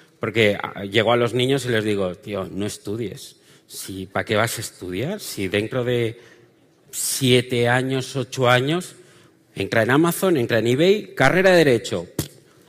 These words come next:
y pa' dentro". Todos, claro, "No te acerques a mi niño, que le min-". No, no. El caso es que, bueno, ¿os acordáis de Desafío Total? Esto también de los sueños y demás. Bueno, pues Desafío Total,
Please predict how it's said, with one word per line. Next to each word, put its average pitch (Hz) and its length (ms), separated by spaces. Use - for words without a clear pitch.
y 101 60
pa' 87 240
dentro". 131 360
Todos, 120 340
claro, 117 320
"No 139 160
te - 60
acerques 208 360
a 190 80
mi 175 80
niño, 233 380
que 214 100
le 185 80
min-". 185 320
No, 123 160
no. 120 160
El 143 220
caso 180 340
es - 100
que, 196 540
bueno, 151 160
¿os 143 100
acordáis 139 420
de 180 100
Desafío 165 440
Total? 147 360
Esto 139 220
también 135 320
de 127 100
los 120 160
sueños 135 680
y 139 60
demás. 131 320
Bueno, 117 240
pues 120 160
Desafío 147 440
Total, 214 420